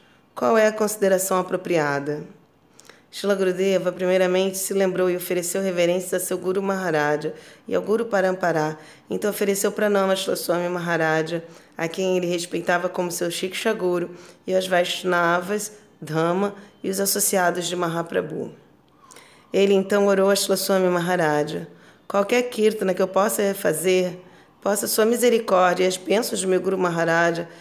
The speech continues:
se manifestarem em meu coração. Eu me esforçarei para descrever uma porção do conceito de Sriman Mahaprabhu e do Bhagavad Parampara. Este tópico é esotérico e importante de ser compreendido."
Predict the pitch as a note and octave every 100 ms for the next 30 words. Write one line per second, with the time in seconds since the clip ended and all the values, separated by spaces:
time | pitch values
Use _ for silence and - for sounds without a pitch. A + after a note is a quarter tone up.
0 | - - - - G3+ F#3+ F#3+ A#3+ A3+ G3
1 | F#3 F3+ F3+ F#3 F#3 F3+ - D#3+ D3 D3+
2 | D#3 - - _ - - _ - F#3 F#3+
3 | - G3+ G3+ F#3 F#3+ F#3 F3 F3 - G3
4 | F#3 F3 F#3+ F#3 F#3 G#3 G3+ - G#3 G3+
5 | F#3 - G3+ G3 G#3 F#3+ F#3+ F#3 E3 -
6 | - - - F3+ F3 A3 A3+ A3 G#3+ G3+
7 | G3 F#3+ F3 F3+ G#3 G3 F3+ F3+ F#3 E3+
8 | E3 - E3+ E3+ F3 E3+ C#3+ C#3+ - -
9 | - - - - G3 G#3 G3+ - F#3 F3+
10 | F3+ F#3+ F#3 F#3 G3+ - F3 F3 E3+ E3+
11 | F#3 G3 F#3+ - - G3 G#3 G#3+ G3+ F3+
12 | F#3 - F#3 F#3+ F#3+ F#3 E3 D#3+ D3+ E3